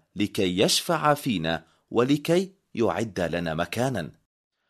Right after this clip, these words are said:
وهو سيعود ليأخذنا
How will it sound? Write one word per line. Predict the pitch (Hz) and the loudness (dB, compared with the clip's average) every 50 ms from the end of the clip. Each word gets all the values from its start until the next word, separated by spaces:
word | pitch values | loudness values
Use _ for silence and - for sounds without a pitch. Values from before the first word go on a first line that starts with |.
| _ _ _ _ _ _ _ _ _ _ _ _ _ - | _ _ _ _ _ _ _ _ _ _ _ _ _ 0
وهو | 131 139 127 143 175 151 123 110 101 98 98 - - - | 0 2 2 4 4 4 4 4 4 2 0 -4 -6 -4
سيعود | - - - 95 85 85 87 80 80 95 110 123 147 170 151 - 82 | -2 -2 0 0 2 2 2 2 2 2 0 2 0 0 -2 -4 -4
ليأخذنا | 85 92 90 90 - - - 117 123 107 113 104 92 90 90 87 87 82 | -2 0 0 0 -2 -2 -2 -2 0 2 0 0 0 0 -2 -2 -4 -8